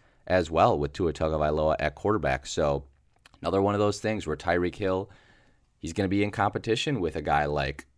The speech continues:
Jaylen Waddle, maybe Mike Gesicki at tight end as well. Also, this is going to be a run-first offense. I know even just because they have Tyreek Hill and Jaylen Waddle,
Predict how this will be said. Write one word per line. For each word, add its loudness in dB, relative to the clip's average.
Jaylen 0
Waddle, 2
maybe -2
Mike -2
Gesicki -4
at -6
tight -2
end -2
as -4
well. -4
Also, 0
this -2
is -2
going 2
to -2
be 2
a 6
run-first 2
offense. 4
I 0
know 0
even -2
just -4
because 0
they 0
have 4
Tyreek -2
Hill -2
and -2
Jaylen 4
Waddle, 6